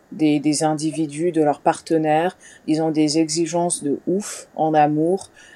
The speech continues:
Euh, c'est des personnes qui ont vraiment besoin, en fait, d'être, euh, un avec leur partenaire. Donc, ce concept de « ah, il y a toi et à moi », euh, non, en fait. Parce que, justement, ils ont pas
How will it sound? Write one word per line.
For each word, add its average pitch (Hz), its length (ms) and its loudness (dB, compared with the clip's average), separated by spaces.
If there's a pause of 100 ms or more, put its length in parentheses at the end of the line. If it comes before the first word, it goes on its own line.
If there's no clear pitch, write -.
(180)
Euh, 147 540 4
c'est 170 160 0
des 160 120 4
personnes 175 440 0
qui - 80 -6
ont 160 100 -2
vraiment 165 340 0
besoin, 151 680 -2
en 147 160 -2
fait, 156 400 -4
d'être, 147 500 0
euh, 135 120 -2 (100)
un 156 160 -4 (340)
avec 143 240 -2
leur 147 160 -4
partenaire. 139 640 -2
Donc, 147 200 -4
ce - 100 -2
concept 160 520 0
de « 156 200 4
ah, 156 200 6
il 156 80 4
y 156 40 4
a 143 100 2
toi 156 320 4
et 143 100 6
à 139 120 2
moi », 151 360 2
euh, 139 160 0
non, 139 220 -4 (100)
en 139 100 -4
fait. - 220 -6 (340)
Parce 156 140 0
que, 170 80 4
justement, 170 540 2
ils 160 180 0
ont 151 120 0
pas 170 340 6